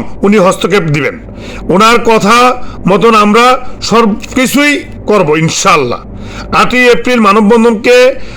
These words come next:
আপনারা সফল করার জন্য দলে দলে যোগদান করেন, দলে দলে যোগদান করেন। ভাই, বিনীত অনুরোধ থাকবো, কোনো ভেদাভেদ রাখবেন না, কারণ এই মানববন্ধনটা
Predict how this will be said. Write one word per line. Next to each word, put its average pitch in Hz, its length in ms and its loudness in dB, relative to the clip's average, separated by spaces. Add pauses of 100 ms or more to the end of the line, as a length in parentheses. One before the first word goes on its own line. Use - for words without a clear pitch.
(220)
আপনারা 220 280 2 (120)
সফল 214 220 4 (100)
করার 247 240 4
জন্য 240 120 2 (140)
দলে 226 200 4
দলে 240 140 4 (100)
যোগদান 196 300 2 (100)
করেন, 120 200 -2 (640)
দলে 226 260 4
দলে 240 140 4 (100)
যোগদান 220 320 2 (120)
করেন। 262 240 4 (460)
ভাই, 208 160 4 (100)
বিনীত 220 300 2 (120)
অনুরোধ 233 300 2
থাকবো, 240 220 4 (120)
কোনো 226 200 2
ভেদাভেদ 220 340 4 (100)
রাখবেন 226 300 2 (100)
না, 254 80 4 (420)
কারণ 202 160 2 (160)
এই 226 160 4
মানববন্ধনটা 233 800 2